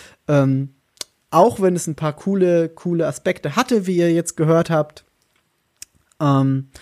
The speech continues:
auch coole Pokémon, ich möchte hier noch mal, äh, kurz ein paar rausstreichen. Es gab zum Beispiel Wuffels, so einen kleinen, kleinen Steinhund, der sich dann entwickeln konnte. Gab's drei verschiedene Entwicklungen. Je nachdem, wann man Wuffels entwickelt hat, wurde er zu, äh, Volverock.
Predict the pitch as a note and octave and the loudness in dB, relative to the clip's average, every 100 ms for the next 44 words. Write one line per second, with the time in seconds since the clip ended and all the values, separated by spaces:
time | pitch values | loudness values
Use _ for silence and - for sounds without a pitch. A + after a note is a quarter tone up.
0 | - - F#3+ G#3 - A#3+ G3+ - C4+ F4+ | -20 -2 0 0 -2 0 0 0 0 0
1 | G#3+ G3+ F3+ E3+ E3 F#3+ F3 E3 D#3+ D#3 | -2 -2 -2 -4 -4 -4 -4 -4 -4 -4
2 | - D#3 D3+ - D#3+ - - - C#3+ D#3+ | -2 -4 -4 -4 -6 -8 -14 -12 -4 -2
3 | C#3 C#3 D3+ G3+ - - D#3+ E3+ E3+ D#3 | -2 2 2 2 -2 -2 0 0 -2 -6
4 | - D3+ - D#3 D3 C#3 C#3+ B2+ D3+ G#3 | -2 -2 -2 -2 -2 -2 -6 0 0 2
5 | F#3 F3+ - - - - - C#3+ C#3 C3+ | 0 0 -4 -16 -20 -20 -6 -2 -2 -2
6 | D3 C3+ C3+ C3+ C3+ C#3 - C3+ - - | 0 2 2 0 -2 -6 -8 -8 -8 0
7 | D#3 F3 G#3+ G3 - F#3+ G#3 A3+ - - | 2 4 2 0 2 4 4 0 -6 -20
8 | - _ - E3 F#3+ G#3+ F#3 F3+ F3+ D3+ | -20 _ 2 4 6 4 0 -2 0 0
9 | C#3+ G#3+ F#4+ D#4+ A3+ G#3+ G#3 D#3+ C#3 - | -2 -2 0 0 -2 -2 -2 -4 -6 -6
10 | D#3 D3 G#3+ A#3+ - A#3 A#3+ G3 - F#3+ | -2 2 2 0 -4 -4 -4 -6 -6 -6
11 | F#3+ F3 E3 D3 E3+ F3 - E3 D3 C#3 | -4 -6 -6 0 0 0 -4 -4 -2 0
12 | D#3+ G#3+ G#3 F#3+ G3 G#3+ E3+ F#3+ G#3 D#3 | 4 4 2 0 -4 -4 -2 0 -2 -6
13 | D3 G#3 G#3 G3+ F#3+ F#3 D#3+ D#3 E3 C#3+ | -6 -6 -8 -4 -4 -4 -6 -2 -2 -2
14 | C#3+ C3+ - C3 B2+ C3 B2+ D#3+ G#3+ G#3 | -4 -6 -6 -6 -6 -6 2 2 4 2
15 | G3+ B3 | 2 0